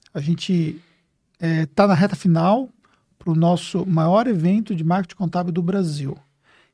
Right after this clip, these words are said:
Quem aqui já está no Marketing Contábil Summit, por favor, me coloca nos comentários aqui, tá certo? Eu quero saber quem já tá no Marketing Contábil Summit, tá certo?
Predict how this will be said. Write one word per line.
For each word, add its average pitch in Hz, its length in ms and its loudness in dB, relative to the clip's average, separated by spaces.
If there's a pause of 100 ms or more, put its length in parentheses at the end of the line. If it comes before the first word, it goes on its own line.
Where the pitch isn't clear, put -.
(140)
Quem 359 260 2
aqui 269 640 -2 (520)
já 208 360 2
está 214 520 -2 (200)
no 185 160 0
Marketing 196 360 0
Contábil 180 280 -2
Summit, 180 360 -2
por 226 120 -6
favor, 196 240 0
me 185 120 2
coloca 185 280 -2
nos 240 140 -6
comentários 190 500 -2
aqui, 165 380 -6 (340)
tá - 140 -12
certo? 190 460 -6 (760)
Eu - 80 -8
quero 185 200 -2
saber 185 500 0
quem 294 240 -4
já 247 140 -2
tá 240 200 -2
no 254 80 -4
Marketing 220 300 -2
Contábil 214 320 -2
Summit, - 800 -4 (260)
tá - 80 -16
certo? 180 400 -6